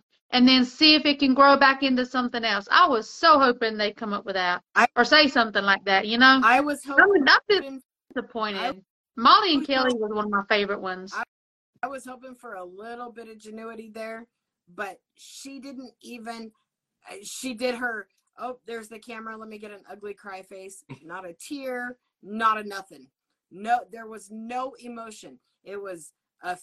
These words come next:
Speaker 2: fake tone of voice. It was fake body language. It was, everything about it was fake. Fake cry, fake tears, fake,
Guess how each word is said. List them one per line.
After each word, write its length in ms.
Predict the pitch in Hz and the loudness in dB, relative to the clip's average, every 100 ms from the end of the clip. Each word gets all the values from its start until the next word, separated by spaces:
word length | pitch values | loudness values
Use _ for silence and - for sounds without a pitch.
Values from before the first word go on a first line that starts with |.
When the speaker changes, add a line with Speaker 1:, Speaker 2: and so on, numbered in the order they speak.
| _ - | _ -14
Speaker 2:
fake 280 | 240 254 _ - | -12 -14 _ -14
tone 220 | 269 254 | -12 -10
of 140 | 214 | -14
voice. 460 | 208 202 208 226 - _ _ | -16 -14 -14 -16 -20 _ _
It 120 | 208 | -16
was 360 | 214 185 180 - _ | -14 -12 -14 -18 _
fake 280 | - 233 247 233 | -14 -14 -14 -18
body 320 | 214 208 190 185 | -12 -12 -12 -14
language. 580 | 180 175 165 170 170 _ _ - | -16 -14 -12 -14 -14 _ _ -16
It 140 | 196 | -12
was, 160 | 185 175 - | -12 -14 -10
everything 480 | 214 214 285 285 262 | -10 -10 -12 -12 -12
about 220 | 214 208 | -10 -10
it 80 | 175 | -12
was 180 | 165 - | -16 -16
fake. 280 | 175 127 _ _ | -18 -18 _ _
Fake 240 | 220 202 - _ _ | -14 -12 -14 _ _
cry, 480 | - 262 247 233 226 220 | -12 -4 -4 -4 -8 -14
fake 240 | 202 165 _ - | -16 -16 _ -20
tears, 460 | 262 240 247 233 _ | -18 -16 -16 -16 _
fake, 240 | 233 214 | -16 -16